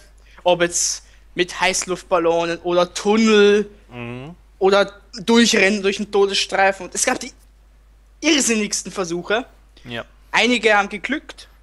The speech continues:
Speaker 1: einige nicht. Und einige sind zu Tode gekommen in dieser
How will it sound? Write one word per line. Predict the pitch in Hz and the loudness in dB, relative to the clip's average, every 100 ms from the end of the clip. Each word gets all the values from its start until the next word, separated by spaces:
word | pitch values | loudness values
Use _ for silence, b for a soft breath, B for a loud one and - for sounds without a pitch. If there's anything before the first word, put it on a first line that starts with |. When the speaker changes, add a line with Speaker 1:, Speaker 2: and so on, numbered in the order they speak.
| _ - | _ -2
Speaker 1:
einige | 180 190 175 | 0 0 -2
nicht. | 214 - - - _ _ _ _ - - _ b b b b _ | -4 -4 -12 -20 _ _ _ _ -20 -20 _ b b b b _
Und | 185 185 185 190 160 - _ - _ _ _ _ _ _ _ - - _ - | 2 4 4 0 -12 -20 _ -20 _ _ _ _ _ _ _ -20 -20 _ -2
einige | 190 190 185 175 | 0 2 0 -2
sind | 160 - | -4 -12
zu | |
Tode | 208 202 165 | -6 -4 -4
gekommen | 147 143 139 131 - 139 | -8 -8 -8 -10 -16 -14
in | 151 131 131 - - | -10 -10 -14 -20 -10
dieser | 143 135 135 | -6 -2 -4